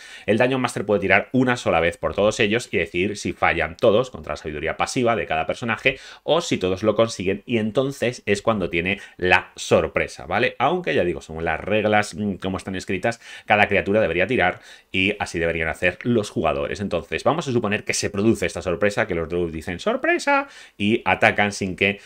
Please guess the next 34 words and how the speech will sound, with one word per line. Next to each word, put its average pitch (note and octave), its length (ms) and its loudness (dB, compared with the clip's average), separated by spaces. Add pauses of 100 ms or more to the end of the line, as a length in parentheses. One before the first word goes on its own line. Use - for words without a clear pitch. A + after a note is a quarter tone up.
(180)
eh, C#2+ 1040 -2
sin A2 240 -2
que A2 120 2
los F#2 280 0
otros F#2+ 200 -2
se F2+ 100 -6
da-, E2+ 300 -4
se - 180 -4
den D#2+ 120 -4
cuenta. - 420 -2
Pero G3+ 380 2 (320)
es E3 200 0
que, B2 280 2 (220)
eh, F2 320 0
esta, C3+ 540 2
eh, D#2+ 580 0
este, B2+ 440 4
esta - 200 0
tirada, A#2 420 2
imagínate G#2 500 0
que A2+ 60 -2
hemos F2 180 -6
tirado A#2+ 360 2
uno G#2 260 2
solo, F2 600 0
un, F#2 520 -4
una A2 160 0
sola D3+ 240 4
tirada F#2 260 -2
de E2+ 60 0
dados F2+ 300 0
para E2 160 -2
los D#2 180 -6
Drow G#2+ 320 2